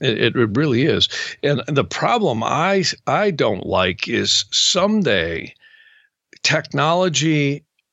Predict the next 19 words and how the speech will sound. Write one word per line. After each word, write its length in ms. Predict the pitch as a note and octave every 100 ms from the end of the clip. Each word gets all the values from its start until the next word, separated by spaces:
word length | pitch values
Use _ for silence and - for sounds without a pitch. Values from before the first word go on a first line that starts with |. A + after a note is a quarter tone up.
| _ _ -
and 160 | B2+ A2
the 60 |
structures 840 | - - - C#3 E3 - C#3+ A2+ G#2
of 140 | F#2
society 600 | - G2 A#2+ G2+ G#2 G#2
warrant 640 | G2+ G2 G#2+ D#3+ C3 F2+ _ _ _ _ _ _ -
that 400 | A2+ A2 A#2 - _ _ _ _ -
easier 460 | E3 F3 C3 A#2 G2+
to 160 | F#2+
be 220 | G2+ A2 G#2
happening. 680 | - E3 - - - - - - -
You, 100 | C#3+
you 180 | D3+ C#3
understand? 600 | D#3 D#3 - E3 E3+ D3+ - - - -
As, 240 | D3+ C3
as 520 | D#3 F3 C#3+ B2+ - - - - -
time 380 | - G3 G3+ G3+
marches 540 | F3 D#3 - C#3+ B2
on, 500 | C3+ B2 F#2+ F2